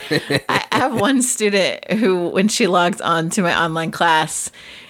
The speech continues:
even if I'm, like, in the middle of, like, the beginning of my PowerPoint, she's like, "Hey, girl, hey, Miss, Miss Katie."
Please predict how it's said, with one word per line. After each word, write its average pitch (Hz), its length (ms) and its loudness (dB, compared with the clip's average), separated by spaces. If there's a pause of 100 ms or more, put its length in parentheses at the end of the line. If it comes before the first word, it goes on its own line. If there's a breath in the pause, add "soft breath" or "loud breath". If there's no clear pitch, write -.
(180 loud breath)
even 233 300 0
if 254 100 -2
I'm, 262 160 0
like, 247 160 -2
in 247 100 2
the 226 100 2
middle 196 340 2
of, 180 180 -2
like, 165 160 0 (240)
the 156 140 -10
beginning 180 340 0
of 180 60 -2
my 175 80 2
PowerPoint, 175 520 0
she's 180 180 -4
like, 180 360 2 (540 loud breath)
"Hey, 349 160 0
girl, 359 180 0
hey, 359 580 2
Miss, 359 420 -2
Miss 302 200 0
Katie." 339 680 2